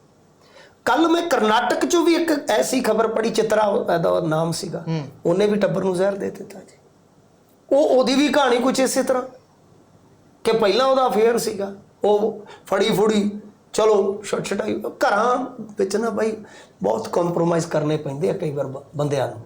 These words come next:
Speaker 2: ਹੂੰ।
Speaker 1: ਬੰਦਿਆਂ ਦੇ ਦਿਲ ਵੀ ਕਈ ਵਾਰ ਬਹੁਤ ਵੱਡੇ ਨਿਕਲਦੇ ਆ ਕਿ
Speaker 2: ਜੀ।
Speaker 1: ਚਲੋ ਯਾਰ, ਜਵਾਕ ਆ, ਪਰਿਵਾਰ ਆ, ਕੱਲ੍ਹ ਨੂੰ ਉੱਜੜਦਾ।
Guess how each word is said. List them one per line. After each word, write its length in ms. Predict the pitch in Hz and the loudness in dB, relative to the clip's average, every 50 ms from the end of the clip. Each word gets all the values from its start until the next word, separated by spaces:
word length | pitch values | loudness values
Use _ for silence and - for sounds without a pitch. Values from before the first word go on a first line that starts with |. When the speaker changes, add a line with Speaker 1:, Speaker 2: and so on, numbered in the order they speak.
| - - | -8 -6
Speaker 2:
ਹੂੰ। 140 | 165 160 135 | -4 -2 0
Speaker 1:
ਬੰਦਿਆਂ 260 | 165 170 175 185 175 | 0 2 2 2 2
ਦੇ 120 | 180 180 | 2 2
ਦਿਲ 180 | 160 160 165 165 | 2 2 2 2
ਵੀ 120 | 165 180 | 0 -2
ਕਈ 160 | 160 160 160 156 | 0 0 0 2
ਵਾਰ 280 | 165 160 156 156 - - - - - - | 2 0 -2 -2 -6 -10 -20 -12 -2 0
ਬਹੁਤ 200 | 185 202 196 190 | 2 2 2 2
ਵੱਡੇ 280 | 165 151 139 147 147 139 | 0 0 0 0 0 -2
ਨਿਕਲਦੇ 460 | 131 131 - 147 143 139 135 135 - | -2 -6 -6 -8 -8 -8 -8 -10 -10
ਆ 40 | - | -6
ਕਿ 60 | - | -4
Speaker 2:
ਜੀ। 80 | 170 | -2
Speaker 1:
ਚਲੋ 240 | 160 214 208 208 196 | 0 2 2 2 4
ਯਾਰ, 260 | 175 160 156 160 151 | 2 2 2 0 0
ਜਵਾਕ 580 | 143 139 147 147 147 147 151 147 143 143 - 151 | 0 0 0 2 2 4 2 2 0 -2 -6 -8
ਆ, 100 | 143 143 | -8 -8
ਪਰਿਵਾਰ 540 | - - 147 147 143 143 - 151 156 151 143 | -8 -8 -10 -8 -6 -6 -8 -8 -8 -10 -10
ਆ, 40 | 143 | -10
ਕੱਲ੍ਹ 240 | - - 196 208 | -6 -4 -4 -4
ਨੂੰ 100 | 208 170 | -4 -6
ਉੱਜੜਦਾ। 380 | 139 127 139 127 123 131 123 | -8 -8 -12 -12 -12 -12 -14